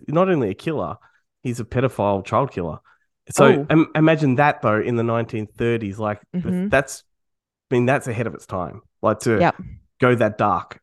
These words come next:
Speaker 1: And, yeah, and it was a German film. America remade it, sanitized it a bit, but, geez.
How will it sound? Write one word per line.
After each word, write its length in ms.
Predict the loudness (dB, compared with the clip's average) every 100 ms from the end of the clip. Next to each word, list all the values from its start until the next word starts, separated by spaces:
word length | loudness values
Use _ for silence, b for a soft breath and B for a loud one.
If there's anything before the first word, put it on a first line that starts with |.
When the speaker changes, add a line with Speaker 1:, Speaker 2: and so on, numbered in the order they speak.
| -10
Speaker 1:
And, 340 | -8 -6 -6
yeah, 200 | -6 -4
and 120 | -2 -2
it 40 |
was 120 | 0
a 40 | -2
German 380 | -2 -2 -2 -4
film. 220 | -4 -4
America 480 | -4 -6 -6 -6 -8 b -12
remade 400 | -6 -2 0 2
it, 140 | 0 -4 _ _
sanitized 560 | -4 0 2 2 0 -2
it 100 | -6
a 20 |
bit, 260 | -6 -6
but, 240 | -6 -10 -10
geez. 400 | -6 -4 -4 -8